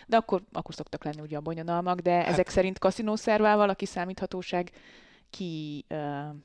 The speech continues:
Speaker 1: kijátszható.
Speaker 2: Igen,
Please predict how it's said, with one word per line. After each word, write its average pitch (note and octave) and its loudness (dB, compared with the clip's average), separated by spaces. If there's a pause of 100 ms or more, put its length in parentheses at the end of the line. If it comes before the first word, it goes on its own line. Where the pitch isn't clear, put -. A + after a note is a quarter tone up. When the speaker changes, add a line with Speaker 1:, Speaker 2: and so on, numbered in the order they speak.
(1600)
Speaker 1:
kijátszható. - -8 (640)
Speaker 2:
Igen, B2 -4